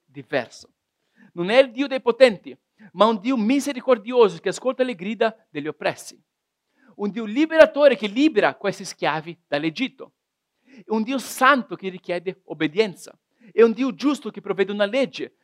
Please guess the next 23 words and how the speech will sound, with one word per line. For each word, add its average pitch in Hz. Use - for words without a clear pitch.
per 220
organizzare 214
una 196
società 170
diversa. -
Un 165
Dio 233
unico, 202
universale, 226
misericordioso, 208
liberatore, 226
santo 196
e 127
giusto. -
Usa 240
un 233
uomo 240
chiamato 214
Mosè 196
per 208
guidarli 180
fuori 131
dall'Egitto. 120